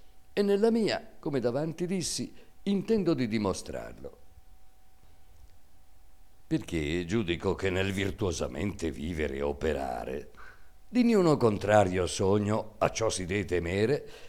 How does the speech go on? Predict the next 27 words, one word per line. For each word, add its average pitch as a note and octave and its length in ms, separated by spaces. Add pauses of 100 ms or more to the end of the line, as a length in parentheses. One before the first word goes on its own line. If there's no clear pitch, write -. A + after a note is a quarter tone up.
né C#3 300
per A2+ 200
quello F#2+ 300
lasciare F#2+ 460
i G2+ 40
buoni F2+ 320
proponimenti. E2+ 1000 (840)
Nelle D#2 280
cose D#2+ 300
perverse D2+ 640
e D#2 60
malvagie, E2 840 (220)
quantunque D2+ 560
i C#2+ 60
sogni D2 400
a B1+ 100
quelle C#2+ 420
paiano C#2 520
favorevoli D#2+ 840 (240)
e A#2 120
con F#2+ 200
seconde E2+ 500
dimostrazioni F2 1000
chi G2 180
gli E2 200
vede E2+ 260
confortano, E2 960